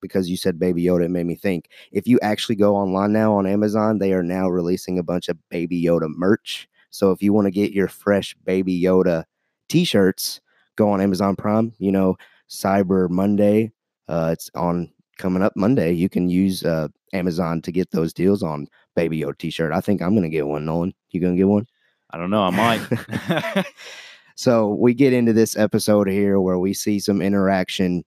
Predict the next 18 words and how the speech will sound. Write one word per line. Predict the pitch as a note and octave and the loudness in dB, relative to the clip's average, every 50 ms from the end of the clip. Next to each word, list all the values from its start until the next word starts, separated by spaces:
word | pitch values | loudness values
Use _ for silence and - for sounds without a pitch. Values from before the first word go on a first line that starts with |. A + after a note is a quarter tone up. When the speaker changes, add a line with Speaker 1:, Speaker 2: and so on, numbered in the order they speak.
| _ _ _ _ _ _ _ _ _ _ _ _ _ _ _ - - | _ _ _ _ _ _ _ _ _ _ _ _ _ _ _ -4 -2
Speaker 1:
between, | A2 - - A#2+ B2 B2 A#2+ A#2+ A#2 | -2 0 2 2 4 4 4 4 4
like | A2 A2 G#2+ - | 2 2 0 0
he | - A2 G#2+ | 0 -2 -2
said, | - - A2 G#2+ G#2 G2+ G2 F2 - - - _ _ _ | 0 2 2 4 4 4 2 0 -4 -12 -20 _ _ _
the | G#2 | 0
Mandalorian | G2+ G2+ G2 G2 G2 F#2+ F#2+ F#2+ F#2+ G2 G2 F#2+ G2 F#2+ F#2+ F#2 - | 2 2 2 2 2 2 4 4 4 4 4 4 2 2 0 -2 -2
and | - G2+ G2 F#2+ F#2+ F#2+ F#2 F2+ - _ _ _ _ _ _ _ _ - | -2 -2 -2 0 0 -2 -2 -4 -6 _ _ _ _ _ _ _ _ -2
the | G2 G#2+ F#2+ | 0 2 2
Baby | F#2+ G2+ G2 F#2 G2 | 4 2 2 4 4
Yoda. | G2+ G2 F#2 F#2 F2+ F#2 E2+ | 4 4 4 4 2 2 0
But | D#2+ G#2 F2 | 0 0 2
all | F2+ A#2 D3 D3+ | 2 2 2 2
of | C3 | 2
that | B2 A#2+ A#2+ | 2 2 2
gets | F#2+ G#2 A2 - - - | 2 0 -2 -2 -2 -2
set | - A#2+ A#2 G#2+ - | 0 2 2 2 2
up | - G#2+ G#2 - - | 2 0 0 0 -2
here | - F#2 F#2 F2+ E2+ E2+ D#2+ | -6 -4 -4 -2 -2 -4 -6